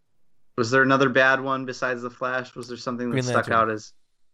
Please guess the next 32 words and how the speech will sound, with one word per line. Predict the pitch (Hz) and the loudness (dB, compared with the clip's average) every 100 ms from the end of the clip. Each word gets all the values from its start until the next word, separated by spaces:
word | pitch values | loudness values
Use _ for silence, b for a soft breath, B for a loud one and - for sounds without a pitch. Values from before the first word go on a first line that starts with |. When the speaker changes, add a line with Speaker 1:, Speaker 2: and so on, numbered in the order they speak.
| _ _ - | _ _ 0
Speaker 1:
oh, | 165 156 | 4 4
yeah. | 135 104 85 - - | 2 0 -6 -16 -6
Yeah, | 147 135 | -2 0
yeah, | 123 113 | 0 -2
yeah. | 107 98 95 95 | -4 -8 -14 -10
Yeah, | 127 117 113 | -4 -2 0
we, | 143 | -2
and | 139 | -2
we | 139 | -4
talked | 139 139 123 | 0 0 0
about | 110 107 98 | -4 -6 -6
that | 101 - | -10 -12
to | - | -10
death. | 101 98 _ - | -10 -10 _ -6
Um, | 123 113 110 110 b b b b b b b b - | 2 2 0 -8 b b b b b b b b -8
but | - 135 123 120 - - _ _ _ _ _ _ _ - _ _ _ _ _ | 2 4 4 2 -6 -20 _ _ _ _ _ _ _ -20 _ _ _ _ _
I | 139 | -4
think | 143 190 202 131 | -2 -2 -2 0
my | 135 139 151 | 4 4 2
take-home | - 139 - 135 117 | -4 -6 -6 -10 -8
point | 123 117 110 | -8 -8 -8
with | 107 | -12
this | 117 104 | -12 -12
whole | - 120 113 | -10 -10 -10
thing | - 113 98 92 - - - - _ _ | -8 -6 -6 -10 -16 -20 -20 -20 _ _
is | 127 110 | -6 0
that | 120 113 | 2 2
I | 107 107 | 0 -6
so | - - 147 143 | -10 -6 -2 0
wish | 147 135 123 113 110 110 - - - - _ - - _ - - - - - - - - - - - - | 0 2 2 2 0 -4 -12 -16 -20 -20 _ -20 -20 _ -20 -18 -16 -18 -20 -20 -18 -16 -16 -16 -14 -6
D | 131 123 | -4 -4
C, | - - 123 120 117 113 110 | -6 -4 0 2 2 0 -4